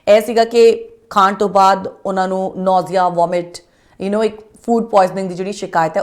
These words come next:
ਉਹ ਹੋਈ ਤੇ ਕਈ ਹਸਪੀਟਲਸ, ਅ, 'ਚੋਂ ਐਡਮਿਟ ਵੀ ਕੀਤੇ ਗਏ। ਤੇ ਇਹ ਘਟਨਾ ਜਿਹੜੀ ਹੈ ਉਹ ਫੂਡ ਸੇਫਟੀ ਤੇ ਹਾਈਜੀਨ ਦੀ ਵਾਰਨਿੰਗ,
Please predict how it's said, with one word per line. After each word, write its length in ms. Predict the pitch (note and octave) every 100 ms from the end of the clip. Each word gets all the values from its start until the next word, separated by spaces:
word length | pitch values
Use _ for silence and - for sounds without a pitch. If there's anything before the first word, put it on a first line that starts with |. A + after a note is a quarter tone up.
| -
ਉਹ 360 | F#3 F#3 F3+ - D3+
ਹੋਈ 300 | D#3+ - - _ _ _
ਤੇ 80 | -
ਕਈ 240 | A#3+ C4+ D4
ਹਸਪੀਟਲਸ, 840 | B3 A3+ A#3 A3+ A#3 A#3 A#3 -
ਅ, 920 | _ F3 F#3 F3+ F3+ F3 F3 E3+ F#3+
'ਚੋਂ 460 | F#3+ F#3+ F#3 E3+ -
ਐਡਮਿਟ 380 | F3+ D#3+ G#3 G#3
ਵੀ 100 | A3+
ਕੀਤੇ 320 | A3+ G#3+ G3+
ਗਏ। 220 | F#3 F#3 F#3 _ _ _ _ _ _
ਤੇ 80 | A#3+
ਇਹ 340 | - - E4
ਘਟਨਾ 380 | F#4 F4+ B3+ A#3+
ਜਿਹੜੀ 300 | A3 A3+ B3+
ਹੈ 180 | G#3 F#3
ਉਹ 100 | -
ਫੂਡ 400 | - B3 C4+ D4
ਸੇਫਟੀ 480 | D4+ A#3 A3+ A3+ C4+
ਤੇ 180 | C4 B3+
ਹਾਈਜੀਨ 480 | G3 F#3+ E3+ G3
ਦੀ 300 | F#3+ B3 D#4 - _ _ -
ਵਾਰਨਿੰਗ, 600 | F3+ A3 A3+ B3+ F3 D#3